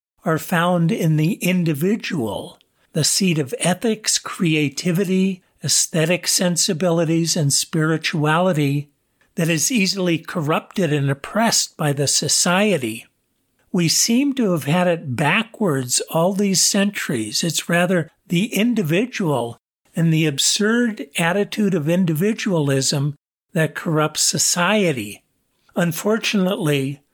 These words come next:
over all these centuries, our backwardness has guided the development of modern nation states, capitalism, and colonialization, and now modern neoliberal economics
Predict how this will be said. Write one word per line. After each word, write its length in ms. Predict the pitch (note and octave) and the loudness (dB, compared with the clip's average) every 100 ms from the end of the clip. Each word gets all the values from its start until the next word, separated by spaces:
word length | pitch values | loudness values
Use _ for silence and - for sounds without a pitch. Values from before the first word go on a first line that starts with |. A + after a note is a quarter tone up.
| _ _ _ - | _ _ _ -4
over 260 | D#3+ D#3 C#3+ | -2 0 2
all 240 | D#3 F#3+ | 2 2
these 240 | G#3+ G3 | 0 0
centuries, 800 | - G3+ E3+ D#3+ - C#3 C#3 - - _ - | 2 2 0 0 -2 -2 -2 -6 -10 _ -4
our 140 | D#3+ | -2
backwardness 1080 | C3 D3 D#3+ G3 - F3 C3+ C#3+ C#3 C#3 - | 0 0 0 -2 -2 -2 0 -2 0 0 -2
has 180 | E3 B2+ | -2 -2
guided 480 | D#3+ C#3+ D#3+ F3 C#3 | -2 0 0 0 -2
the 80 | C#3 | -2
development 680 | D3 B2+ C#3 E3+ G3+ D#3 | -2 0 0 0 0 -2
of 160 | C#3 B2 | -2 -2
modern 480 | C3+ C#3+ F#3 F3+ D#3 | 0 2 2 2 2
nation 480 | D#3 E3+ - F#3+ | 2 0 0 0
states, 560 | F3+ - - F3 F3+ - | 0 0 0 -2 0 -4
capitalism, 960 | - E3+ E3 E3+ E3 E3 D#3 F3 E3 E3 _ _ _ _ | -2 -2 0 0 0 2 2 2 0 -2 _ _ _ _
and 200 | D#3+ D3 | 0 0
colonialization, 1500 | - D#3+ D#3 F3 E3 D3+ D3 C3 C#3 D3+ F#3+ - E3+ A#2 B2 - _ - | 0 0 0 2 2 2 0 0 0 0 -2 -4 -6 -6 -10 -14 _ -6
and 160 | D#3+ D3+ | 0 2
now 300 | D#3 G#3+ A3 | 2 2 2
modern 760 | E3 E3 F3+ E3+ C#3+ C3 C3 | 2 2 2 0 0 -2 0
neoliberal 960 | E3+ G3+ F#3 D3 C#3 G3 G3 F3 D#3+ F#3 | 0 2 0 0 0 -2 0 -2 0 -2
economics 960 | D#3+ D#3+ D#3 C#3+ D#3+ E3 E3 - - | -2 -2 0 0 2 0 -2 -2 -4